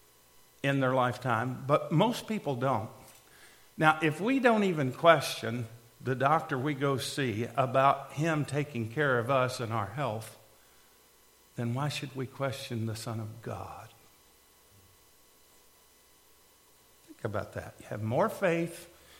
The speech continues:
in man than you do in God. How many of you ever, when you go to the gas station, pump a little gas out before you put it in your car to make sure it's gas?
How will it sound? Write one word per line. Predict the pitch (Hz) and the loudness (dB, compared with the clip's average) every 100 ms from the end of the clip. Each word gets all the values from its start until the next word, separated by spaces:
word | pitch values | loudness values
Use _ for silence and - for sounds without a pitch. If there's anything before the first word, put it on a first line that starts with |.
| - | -10
in | 135 131 | -4 -2
man | 127 147 107 101 101 85 - _ - - - _ _ | -2 -2 -2 -4 -8 -12 -20 _ -20 -20 -20 _ _
than | 117 113 | -6 -4
you | |
do | 110 120 127 135 147 - - - - _ _ _ | -2 -2 -4 -4 -6 -10 -16 -20 -20 _ _ _
in | 110 107 101 | -10 -8 -8
God. | 113 123 117 - - - - - _ _ _ - - - _ _ - _ _ _ _ _ _ _ _ - - - - - - - _ _ - | -10 -10 -10 -14 -20 -20 -20 -20 _ _ _ -20 -20 -20 _ _ -20 _ _ _ _ _ _ _ _ -20 -20 -20 -20 -20 -20 -20 _ _ -2
How | 180 | 2
many | 226 226 | 4 4
of | 170 | 2
you | 180 165 | 2 4
ever, | 180 175 147 | 4 2 0
when | 147 147 | 0 0
you | 156 | 0
go | 156 156 | 0 0
to | |
the | 127 | -2
gas | 117 135 143 | 2 2 2
station, | 139 156 151 147 160 151 - - - - - | 0 0 0 -2 -6 -6 -10 -20 -20 -20 -4
pump | 165 165 165 | 2 2 2
a | |
little | 147 151 120 | 2 2 2
gas | 139 147 147 - | 2 2 0 0
out | 143 151 123 | 2 2 -2
before | 113 143 | -6 -4
you | 135 | -4
put | 135 151 135 | -2 -2 -2
it | 131 | -2
in | 135 | -2
your | 123 104 | -2 -4
car | - 131 135 | 0 2 2
to | 123 | -2
make | 120 - | -4 -8
sure | - | -10
it's | 104 | -10
gas? | - 113 95 95 | -8 -8 -8 -12